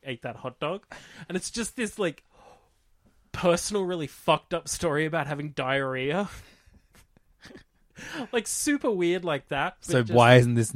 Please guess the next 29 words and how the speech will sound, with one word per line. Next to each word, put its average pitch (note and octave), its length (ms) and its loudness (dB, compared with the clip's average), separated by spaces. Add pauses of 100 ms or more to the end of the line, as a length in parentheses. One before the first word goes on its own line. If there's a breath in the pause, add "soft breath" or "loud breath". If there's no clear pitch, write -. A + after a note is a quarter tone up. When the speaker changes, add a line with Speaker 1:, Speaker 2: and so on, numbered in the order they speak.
(140)
Speaker 2:
your A2 140 4
number G#2 220 2
one G2+ 180 -2
game A2 220 0
of G#2+ 80 6
the - 80 6
Speaker 1:
<laughs> - 20 8
I C4+ 40 8
Speaker 2:
year? C#3 140 6
Speaker 1:
know, G#3+ 160 6
right? D3 600 -4 (400 loud breath)
Um, F3 560 0 (680)
there's G#3 220 2
just, - 320 -8
there's G#3+ 160 -6
all G#3+ 300 2
these, A#3 240 -8
like, G3+ 180 -4
really F3+ 380 -6
weird, C#3+ 420 -10
funny C#3+ 380 -12
moments C3 520 -14
Speaker 2:
Yeah, A2 100 -2
Speaker 1:
throughout G#2+ 40 0
Speaker 2:
that A#2 100 2
Speaker 1:
the - 40 -4
Speaker 2:
sounds A#2+ 160 0
Speaker 1:
game. E3 80 -2
Speaker 2:
great. F#2 220 -2